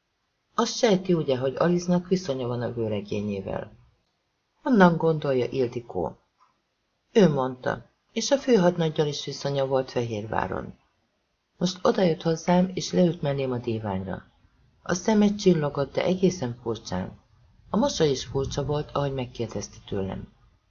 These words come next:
„Magának van viszonya valakivel, Egon?” Sokat hívott a gyimből Ildikó, azért kérdez ilyet. Miért? Mi van abban, ha megkérdezem? Van viszonya, vagy nincs?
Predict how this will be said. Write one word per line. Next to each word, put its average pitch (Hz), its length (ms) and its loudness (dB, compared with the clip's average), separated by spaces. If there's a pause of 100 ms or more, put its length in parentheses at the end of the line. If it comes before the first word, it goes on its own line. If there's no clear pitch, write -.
(420)
„Magának 196 580 2
van 160 180 2
viszonya 208 380 2
valakivel, 190 600 -2
Egon?” - 440 -6 (960)
Sokat 233 420 2
hívott 165 340 2
a 131 40 0
gyimből 127 520 -2
Ildikó, 95 680 -6 (200)
azért 196 380 0
kérdez 104 440 -4
ilyet. 92 280 -10 (960)
Miért? - 460 0 (200)
Mi 330 160 -6
van 131 140 0
abban, 113 320 -2
ha 113 60 -6
megkérdezem? 104 880 -8 (120)
Van 277 200 2
viszonya, 208 420 2
vagy 131 220 -2
nincs? 92 300 -8